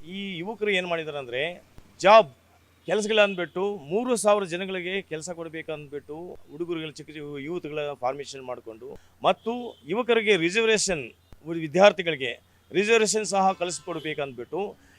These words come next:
ಇದು ಒಂದು ಮೈನ್ ಅಜೆಂಡಾ ಇಟ್ಕೊಂಡು ಅವ್ರು ಏನ್ ಮಾಡಿದ್ದಾರೆ, ಅಲ್ಲಿ ಶಾಂತಿ ಭದ್ರತೆ ಹಾಳು ಮಾಡ್ಕೊಂಡು ಮತ್ತೆ ಈ ಹಿಂದೂಗಳ ದೇವಾಲಯನ ಸರ್ವನಾಶ ಮಾಡಿದ್ರ. ಹಸೀನಾ ಇದ್ದಾರಲ್ಲ ಪ್ರೈಮ್ ಮಿನಿಸ್ಟರ್, ಅವ್ರ ಮನೆಗೆ ಲಗೆ ಹಾಕಿದ್ದಾರೆ. ಅಲ್ಲಿ ಎಲ್ಲಿ ಒಳ್ಳೆ ಎಲ್ಲೂ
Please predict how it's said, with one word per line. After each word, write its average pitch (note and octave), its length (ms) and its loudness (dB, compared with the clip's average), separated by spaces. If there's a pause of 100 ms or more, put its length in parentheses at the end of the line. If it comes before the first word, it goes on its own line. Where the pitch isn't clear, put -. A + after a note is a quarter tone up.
(120)
ಇದು F3+ 220 4
ಒಂದು F#3+ 180 -2
ಮೈನ್ A#3+ 220 4 (160)
ಅಜೆಂಡಾ G#3 360 2
ಇಟ್ಕೊಂಡು F3 300 -4
ಅವ್ರು D#3 140 -6
ಏನ್ D#3+ 180 -8
ಮಾಡಿದ್ದಾರೆ, C3+ 420 -4 (760)
ಅಲ್ಲಿ D#3+ 340 -2 (500)
ಶಾಂತಿ F3 240 -2
ಭದ್ರತೆ E3 260 -8
ಹಾಳು D#3+ 220 0
ಮಾಡ್ಕೊಂಡು D#3 400 -8 (240)
ಮತ್ತೆ E3 260 -6 (800)
ಈ - 20 -10 (460)
ಹಿಂದೂಗಳ E3 320 -2 (140)
ದೇವಾಲಯನ D#3 400 -4 (160)
ಸರ್ವನಾಶ C#3+ 320 -10 (120)
ಮಾಡಿದ್ರ. D#3 280 -6 (640)
ಹಸೀನಾ A#3+ 520 0
ಇದ್ದಾರಲ್ಲ F3+ 320 2 (100)
ಪ್ರೈಮ್ F3+ 200 -2
ಮಿನಿಸ್ಟರ್, C#3+ 360 -10 (360)
ಅವ್ರ E3 180 -4 (100)
ಮನೆಗೆ F#3 340 2
ಲಗೆ D3+ 240 2
ಹಾಕಿದ್ದಾರೆ. A2 440 -12 (440)
ಅಲ್ಲಿ D#3+ 160 -2 (160)
ಎಲ್ಲಿ A#3 200 0 (120)
ಒಳ್ಳೆ F#3+ 220 0
ಎಲ್ಲೂ A3 340 -2